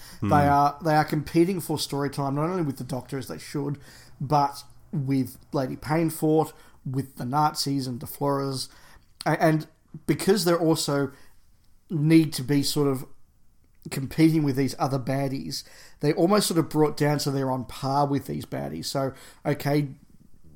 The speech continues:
Speaker 2: one of them's playing with machine guns, one of them's playing with, with bows and arrows. Yes, gold and poison tipped and all the rest of it, but the Cybermen kind of have to be drawn down to a, a, a level where they are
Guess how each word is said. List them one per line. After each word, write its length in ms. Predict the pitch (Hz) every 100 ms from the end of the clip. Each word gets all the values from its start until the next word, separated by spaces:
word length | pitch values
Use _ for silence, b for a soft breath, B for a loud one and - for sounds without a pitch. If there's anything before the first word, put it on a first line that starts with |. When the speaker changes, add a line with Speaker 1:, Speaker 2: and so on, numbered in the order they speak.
| 185 175 170
Speaker 2:
one 200 | 165 160
of 60 |
them's 160 | 151 135
playing 240 | 151 147
with 100 | 143
machine 340 | 139 - 147 139
guns, 160 | 131
one 140 | 143 143
of 60 |
them's 160 | 139 131
playing 240 | 143 143
with, 180 | 135 123 b b b
with 140 | - 131
bows 220 | 147 143
and 80 | 151
arrows. 280 | 143 123 117
Yes, 200 | 156 -
gold 420 | - 139 143 139
and 220 | 131 123
poison 280 | - 143 123
tipped 220 | 151 -
and 80 | 135
all 80 | 135
the 60 |
rest 180 | 131 -
of 80 | 135
it, 180 | - -
but 280 | 135 135 B B B B B -
the 200 | 160 156
Cybermen 400 | - 170 175 160
kind 200 | 160 151
of 60 |
have 120 | 151
to 80 | -
be 100 | 147
drawn 340 | 135 139 143 135
down 240 | 147 147
to 120 | 120
a, 40 | 135
a, 400 | 143 160 165 170
a 100 | -
level 300 | 147 156 147
where 160 | 139 135
they 160 | 135
are 260 | 131 131 131